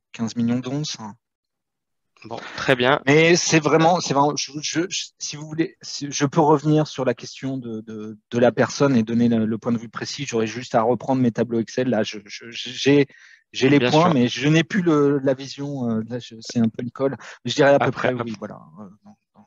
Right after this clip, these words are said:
Speaker 2: Non, il n'y a pas de problème. Après une petite heure de webinaire, c'est, c'est un petit peu
Speaker 1: <laughs>
Speaker 2: compliqué.
Speaker 1: C'est dé-,
Speaker 2: Euh,
Speaker 1: désolé.
Speaker 2: question un petit peu plus technique. Euh, quel est l'impact donc, euh, de la remontée des, des taux réels sur le, le cours, euh, de l'or aujourd'hui ?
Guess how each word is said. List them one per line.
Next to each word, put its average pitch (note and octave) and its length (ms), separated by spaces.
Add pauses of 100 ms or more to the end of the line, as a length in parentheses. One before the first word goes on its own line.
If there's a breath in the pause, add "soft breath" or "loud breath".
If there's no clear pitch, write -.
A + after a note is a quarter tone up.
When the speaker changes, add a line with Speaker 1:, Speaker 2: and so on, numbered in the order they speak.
(120)
Speaker 2:
Non, G#2 140
il A2 40
n'y A2 60
a A2+ 40
pas A#2 100
de - 40
problème. A2 260
Après A#2+ 300
une A#2 380
petite - 360
heure C3 80
de A#2+ 80
webinaire, A#2 400
c'est, - 140 (340 loud breath)
c'est - 200
un A#2+ 40
petit - 160
peu C#3+ 140
Speaker 1:
<laughs> - 0
Speaker 2:
compliqué. D3+ 540
Speaker 1:
C'est B2+ 340
dé-, - 80
Speaker 2:
Euh, C3 100
Speaker 1:
désolé. B2+ 640 (460)
Speaker 2:
question D3 400
un C#3+ 80
petit - 180
peu B2 140
plus A#2+ 960 (100)
technique. D3+ 720
Euh, B2+ 200
quel C3 200
est C3 60
l'impact B2+ 640
donc, A#2 400
euh, A2 400
de A2+ 120
la A2+ 100
remontée A#2+ 420
des, A2+ 180
des A2 140
taux B2 220
réels A#2+ 300
sur A2+ 180
le, A2 160 (360 loud breath)
le A2 160
cours, - 640
euh, A#2 180
de A2 120
l'or C3+ 680 (640)
aujourd'hui ? A2 640